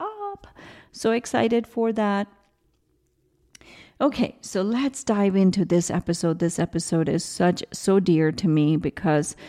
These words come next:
I generally am not the kind of person who holds on to grudges, but I had some big grudges that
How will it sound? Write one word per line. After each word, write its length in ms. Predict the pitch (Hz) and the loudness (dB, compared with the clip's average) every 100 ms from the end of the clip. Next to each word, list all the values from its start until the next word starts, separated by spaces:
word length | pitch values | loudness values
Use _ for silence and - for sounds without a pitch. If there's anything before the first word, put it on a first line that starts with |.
| - - - _ _ _ _ _ _ _ - | -20 -20 -20 _ _ _ _ _ _ _ -12
I 360 | - 294 320 - - 240 | 0 2 2 0 -2 6
generally 680 | 285 294 311 285 285 285 - _ _ - | 8 8 8 10 10 8 2 _ _ 2
am 280 | 226 226 | 4 6
not 240 | 226 233 254 | 6 4 2
the 80 | 294 | 2
kind 260 | 262 226 | 6 6
of 80 | 220 | 6
person 360 | 208 175 185 180 | 6 6 6 8
who 180 | 180 | 8
holds 360 | 175 185 180 170 | 8 8 8 6
on 200 | 160 156 | 4 4
to 80 | 156 | 0
grudges, 680 | - 180 - 247 427 415 | 0 -4 2 4 6 4
but 500 | - 208 190 180 170 - _ - | 2 4 6 2 -2 -10 _ -10
I 220 | 262 392 359 320 427 453 | -8 -6 -6 -6 -2 4
had 520 | 233 196 196 185 220 | 6 6 4 2 -2
some 340 | - 208 202 | 2 6 6
big 380 | 196 226 - - | 6 4 2 -6
grudges 640 | 185 214 214 185 170 - - | 2 2 6 6 4 2 0
that 300 | 170 160 | 2 2